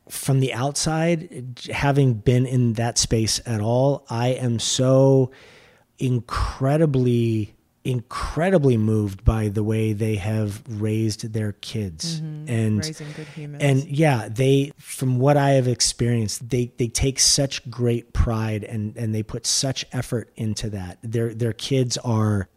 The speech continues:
Speaker 1: incredibly unique. They're, uh, they're, they have an incredible sense of, uh, th-, there's no insecurity in them at all. They are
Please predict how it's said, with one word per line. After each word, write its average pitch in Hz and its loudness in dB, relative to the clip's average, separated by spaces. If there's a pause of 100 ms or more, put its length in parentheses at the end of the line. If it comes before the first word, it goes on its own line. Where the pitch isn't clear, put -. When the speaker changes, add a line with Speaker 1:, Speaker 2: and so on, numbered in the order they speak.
Speaker 1:
incredibly 127 4
unique. 104 -2 (460)
They're, 113 0
uh, 107 -6 (160)
they're, 110 -2
they 113 -4
have 117 0
an 120 -4
incredible 135 2
sense - 0
of, 104 -2 (140)
uh, 120 -2
th-, 113 -6
there's 117 -2
no 131 6
insecurity 107 0
in 107 -2
them 104 -2
at 110 -4
all. 101 -4
They 104 -2
are 104 -2